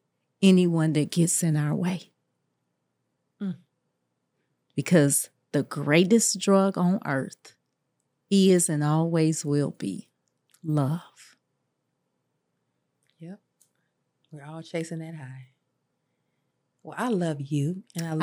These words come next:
Speaker 1: I
Speaker 2: love the work
Speaker 1: love
Speaker 2: that you
Speaker 1: you.
Speaker 2: are doing. And, um, I'm gonna lean into it. I'm leaning into all that light, and I am leading with love. <laughs>
Speaker 1: Yes.
Speaker 2: And I'm not ashamed of nothing. So
Speaker 1: And
Speaker 2: I
Speaker 1: I am
Speaker 2: love it.
Speaker 1: proud of you
Speaker 2: Thank you.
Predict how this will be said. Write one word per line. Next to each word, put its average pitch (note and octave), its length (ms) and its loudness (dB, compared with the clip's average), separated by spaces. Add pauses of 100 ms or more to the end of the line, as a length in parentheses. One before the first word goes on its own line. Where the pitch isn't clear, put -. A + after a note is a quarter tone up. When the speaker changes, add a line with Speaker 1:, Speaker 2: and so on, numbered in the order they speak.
(120)
Speaker 1:
I - 20 2
Speaker 2:
love E3+ 80 2
the F3 120 6
work E3+ 120 4
Speaker 1:
love F3 180 4
Speaker 2:
that F#3 140 2
you E3 180 2
Speaker 1:
you. - 40 -2
Speaker 2:
are F3+ 180 4
doing. A3 840 0 (1400)
And, F3+ 400 0
um, - 480 -6 (160)
I'm B3 160 -8
gonna A3 160 0
lean G#3 320 0
into F3+ 400 -4
it. E3 240 -14
I'm G#3 200 0
leaning F3 240 2
into D#3+ 220 -4
all F3+ 220 0
that D3+ 200 -2
light, C#3+ 360 -6
and F3 140 -2
I F3 80 0
am E3 220 -2
leading F#3 260 -2
with F#3 100 -4
love. E3+ 520 0
<laughs> - 20 6 (500)
Speaker 1:
Yes. E3+ 600 0
Speaker 2:
And A#3 180 2
I'm B3 180 2
not G#3 160 4
ashamed E3+ 720 -2 (640)
of D#3+ 80 -14
nothing. D#3+ 540 -12 (120)
So - 180 -6
Speaker 1:
And D#3+ 120 2
Speaker 2:
I F3 140 6
Speaker 1:
I - 20 4
am F3 100 2
Speaker 2:
love E3+ 200 2
it. D3+ 60 -10
Speaker 1:
proud F3+ 300 0
of E3 160 -4
you D#3+ 360 -6 (340)
Speaker 2:
Thank D3 160 -18 (220)
you. C#3+ 80 -20